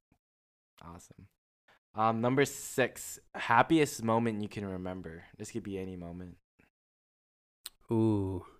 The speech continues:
Speaker 2: Happiest moment. I would say
Speaker 1: I know you just got married, but is it gonna be <laughs>
Speaker 2: Yeah, yeah, yeah. No, I, I would say honestly, but, but here's the thing about that. That, that was just all the,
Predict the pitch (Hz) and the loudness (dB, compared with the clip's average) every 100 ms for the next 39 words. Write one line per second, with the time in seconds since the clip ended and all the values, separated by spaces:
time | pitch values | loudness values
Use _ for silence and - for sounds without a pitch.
0 | _ _ _ _ _ _ _ _ _ _ | _ _ _ _ _ _ _ _ _ _
1 | _ - - - 98 - - - - - | _ -14 -12 -10 -8 -8 -10 -10 -10 -10
2 | 120 117 135 131 - - 110 107 101 101 | -8 -4 -4 -4 -4 -2 0 2 2 0
3 | 98 98 - _ _ _ _ _ - 95 | -2 -4 -12 _ _ _ _ _ -18 -16
4 | 92 - - - - - - - - _ | -16 -18 -20 -20 -20 -20 -20 -20 -20 _
5 | _ _ _ _ _ _ _ _ - - | _ _ _ _ _ _ _ _ -20 -20
6 | - _ _ - _ _ _ _ - - | -20 _ _ -20 _ _ _ _ -18 -18
7 | - _ _ 113 123 113 110 113 113 - | -20 _ _ 6 8 8 8 6 4 2
8 | 160 165 185 - 165 - 180 220 226 - | 2 6 6 4 -2 -2 -2 -2 -4 -4
9 | 156 117 127 135 - 143 131 - - - | -2 0 0 0 -4 -6 -6 -6 -14 0
10 | 156 143 196 156 127 - 113 101 95 - | 0 4 6 6 4 4 2 2 -2 -2
11 | 98 98 117 - 120 131 131 - 104 - | -2 0 -2 -2 2 4 2 0 -4 -4
12 | 107 107 104 107 101 98 95 | -4 -4 -2 -2 -2 -4 -6